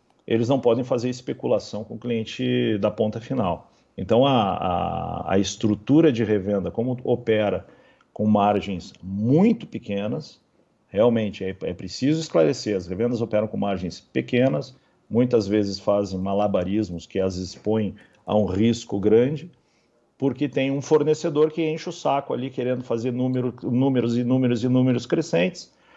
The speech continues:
pra muitas vezes justificar bônus milionários no final de ano pros seus diretores. Então, a, vamos botar as coisas assim no, no, no seu devido, no seu devido lugar,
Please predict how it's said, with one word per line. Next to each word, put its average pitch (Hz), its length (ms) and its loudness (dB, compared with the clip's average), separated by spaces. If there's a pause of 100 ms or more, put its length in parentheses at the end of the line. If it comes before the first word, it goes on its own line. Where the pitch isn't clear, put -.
(500)
pra 151 180 6
muitas 165 380 2
vezes 160 260 0
justificar 165 560 -2
bônus 147 480 0
milionários 135 680 -4
no 139 100 -8
final 135 300 -4
de 123 140 -2
ano 117 240 2
pros 127 220 -10
seus 123 200 -2
diretores. - 720 -6 (680)
Então, 113 260 2
a, 98 520 0 (400)
vamos 127 360 2
botar 170 320 4
as - 140 -4
coisas 139 420 -4
assim 127 300 -4
no, 113 380 -2
no, 104 300 -4
no 104 140 -4
seu 110 240 0
devido, 107 720 2 (800)
no 101 100 -4
seu 107 260 2
devido 104 440 2
lugar, 101 560 0